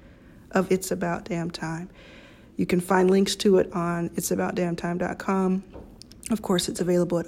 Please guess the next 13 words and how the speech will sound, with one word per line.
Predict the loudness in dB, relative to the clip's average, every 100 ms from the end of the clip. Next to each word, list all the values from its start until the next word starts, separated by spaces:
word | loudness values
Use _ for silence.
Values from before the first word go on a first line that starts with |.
| 0
audio, | 4 6 6 4 0
at | 0 10
Audible | 10 10 8 8 6 0
and | -2 0 2
other | 0
places | 0 0 0 0 -2 0
that | -2 0
you're |
used | 0 0 -4 -2
to, | -4 -4 -12 -20 -20 -20 -20 -20 4
Google, | 6 6 6 4 -2 -14 -20 -20 -20 -20 -20 -20 -20 -20 -10
et | -6
cetera. | -4 -6 -8 -10